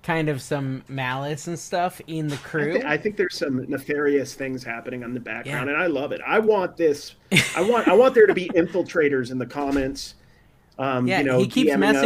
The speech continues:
Speaker 1: messaging.
Speaker 2: trying to
Speaker 1: He
Speaker 2: sow
Speaker 1: keeps
Speaker 2: seeds of hate
Speaker 1: messaging.
Speaker 2: and discontent. I think it makes it a little
Speaker 1: Yeah.
Speaker 2: bit more fun, you know?
Speaker 1: He keeps messaging
Speaker 2: This is
Speaker 1: and
Speaker 2: like the
Speaker 1: saying
Speaker 2: old
Speaker 1: he
Speaker 2: days,
Speaker 1: wants
Speaker 2: man. We should
Speaker 1: Carrie's
Speaker 2: talk about what
Speaker 1: spot.
Speaker 2: movies we've seen lately.
Speaker 1: Well, no, hold on. I need context. Okay, so for the people who don't know,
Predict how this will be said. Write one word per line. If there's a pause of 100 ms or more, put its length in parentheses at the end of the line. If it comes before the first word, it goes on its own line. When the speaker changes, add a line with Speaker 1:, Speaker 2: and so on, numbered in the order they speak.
Speaker 1:
messaging.
Speaker 2:
trying
to
Speaker 1:
He
Speaker 2:
sow
Speaker 1:
keeps
Speaker 2:
seeds
of
hate
Speaker 1:
messaging.
Speaker 2:
and
discontent.
I
think
it
makes
it
a
little
Speaker 1:
Yeah.
Speaker 2:
bit
more
fun,
you
know? (460)
Speaker 1:
He
keeps
messaging
Speaker 2:
This
is
Speaker 1:
and
Speaker 2:
like
the
Speaker 1:
saying
Speaker 2:
old
Speaker 1:
he
Speaker 2:
days,
Speaker 1:
wants
Speaker 2:
man.
We
should
Speaker 1:
Carrie's
Speaker 2:
talk
about
what
Speaker 1:
spot.
Speaker 2:
movies
we've
seen
lately. (180)
Speaker 1:
Well,
no,
hold
on.
I
need
context.
Okay,
so
for
the
people
who
don't
know,